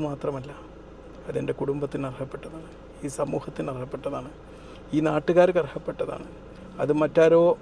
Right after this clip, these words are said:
ആരോ ചികിത്സിച്ചിട്ടും മറ്റുമായി എനിക്ക് തന്ന ഫണ്ടാണ്. എന്നിലൂടെ ഒഴുകപ്പെട്ട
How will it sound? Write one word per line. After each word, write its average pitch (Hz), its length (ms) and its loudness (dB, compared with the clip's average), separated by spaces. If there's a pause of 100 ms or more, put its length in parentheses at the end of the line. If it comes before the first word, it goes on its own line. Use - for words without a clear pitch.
(560)
ആരോ 160 240 2 (100)
ചികിത്സിച്ചിട്ടും 156 800 -4 (220)
മറ്റുമായി 156 460 0
എനിക്ക് 147 280 -4
തന്ന 156 220 0 (100)
ഫണ്ടാണ്. 143 400 -2 (640)
എന്നിലൂടെ 151 600 2 (220)
ഒഴുകപ്പെട്ട 147 460 0